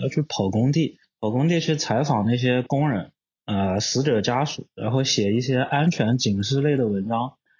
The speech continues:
然后还要写一些公司的这种产品宣传文章，或者跟着这个查看理赔人员去跑现场，记录一下，就差不多是等于做风控，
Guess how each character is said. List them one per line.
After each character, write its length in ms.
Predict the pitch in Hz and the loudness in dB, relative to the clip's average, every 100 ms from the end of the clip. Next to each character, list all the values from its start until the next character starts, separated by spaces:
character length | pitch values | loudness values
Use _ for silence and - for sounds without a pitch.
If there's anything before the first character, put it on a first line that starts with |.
| _ _ _ | _ _ _
然 120 | - | -6
后 100 | 123 | -4
还 180 | 120 104 | -2 0
要 220 | 117 147 | 0 0
写 300 | 147 117 101 | 0 0 2
一 60 | 110 | 0
些 300 | 123 131 123 | 0 0 0
公 320 | 127 151 160 | 0 0 0
司 260 | 151 - 147 | -2 -2 0
的 240 | 135 110 | 2 0
这 140 | 113 131 | 0 -2
种 200 | 104 101 | 0 0
产 260 | - 101 | 0 0
品 220 | 143 113 104 | 2 0 0
宣 320 | 127 131 165 | 0 0 0
传 300 | - 98 98 | 0 -2 -2
文 200 | 87 90 | -4 -6
章， 100 | 85 85 - _ _ _ _ _ | -6 -8 -10 _ _ _ _ _
或 100 | - | -4
者 140 | 127 123 | 0 0
跟 260 | - 131 | 0 2
着 200 | 165 156 | 2 2
这 100 | 143 | 0
个 460 | 139 127 113 107 - _ _ 147 | 0 0 2 0 -4 _ _ -6
查 380 | - - 98 120 | -4 0 2 0
看 360 | - 165 165 120 | 0 0 2 0
理 100 | 101 | -2
赔 200 | - 117 | -2 0
人 300 | 135 120 123 | 2 0 0
员 200 | 101 117 | -2 -2
去 140 | 139 | -4
跑 300 | 139 - 95 | -4 -4 -4
现 260 | - 151 156 | 0 0 0
场， 220 | - - _ _ - - _ | -2 -12 _ _ -20 -20 _
记 180 | 175 160 | -2 0
录 240 | 156 143 | 2 0
一 80 | - | -2
下， 160 | - - - _ _ _ | -6 -14 -20 _ _ _
就 140 | - 123 | -4 -4
差 300 | - - 160 | -2 -2 0
不 80 | 120 | 0
多 220 | 131 143 | 0 0
是 160 | 151 | -4
等 180 | 135 104 | -2 0
于 80 | 101 | 0
做 180 | 147 135 - | 0 -2 -2
风 220 | 156 170 | 0 2
控， 380 | 175 180 113 | 2 2 0